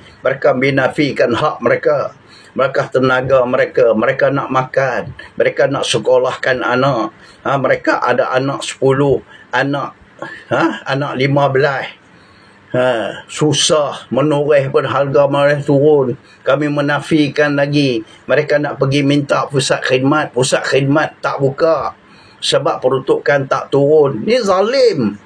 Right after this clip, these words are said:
Kezaliman. Malah kamu ambil slogan Madani. Madani. Madani ini asasnya keadilan. Asasnya. Sebab itu, apabila kita dilantik menjadi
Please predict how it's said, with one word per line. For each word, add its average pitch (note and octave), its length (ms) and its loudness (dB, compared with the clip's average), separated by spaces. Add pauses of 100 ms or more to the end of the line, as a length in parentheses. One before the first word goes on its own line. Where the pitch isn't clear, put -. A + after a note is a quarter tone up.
(340)
Kezaliman. G#3+ 960 0 (640)
Malah G3 320 0
kamu F#3 320 0
ambil F3 320 0
slogan E3+ 560 2
Madani. G#3+ 680 0 (680)
Madani. A#3 800 0 (680)
Madani A3 720 0
ini B3+ 160 2
asasnya - 640 -2
keadilan. C4+ 800 0 (880)
Asasnya. D#4+ 960 0 (760)
Sebab C#4+ 380 2
itu, A#3 340 2
apabila A3+ 720 2
kita B3 340 2
dilantik A3 640 0
menjadi G#3 340 2